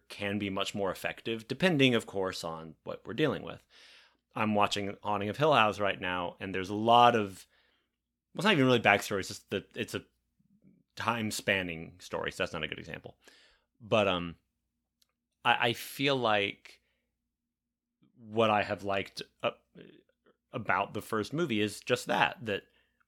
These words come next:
we can imagine all these reasons, but really it's just that it became, and the, it, it's, it's the lack of information that makes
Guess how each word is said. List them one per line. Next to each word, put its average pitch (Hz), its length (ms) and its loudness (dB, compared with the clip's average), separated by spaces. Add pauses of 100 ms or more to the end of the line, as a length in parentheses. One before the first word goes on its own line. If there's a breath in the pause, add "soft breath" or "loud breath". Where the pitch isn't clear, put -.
we 139 240 0
can 160 160 0
imagine 127 440 4
all 104 140 6
these 98 220 -2
reasons, 131 400 0
but 104 160 -6
really 143 340 4
it's 95 120 -4
just - 220 -6
that 101 100 -6
it - 240 -8
became, 135 420 -2
and 101 120 -2
the, 98 120 -6 (520 soft breath)
it, 123 220 2
it's, 123 280 -6
it's 117 200 -8
the 120 120 -2
lack 107 500 4
of 101 180 -2
information 82 640 -8
that 80 140 -10
makes - 540 -12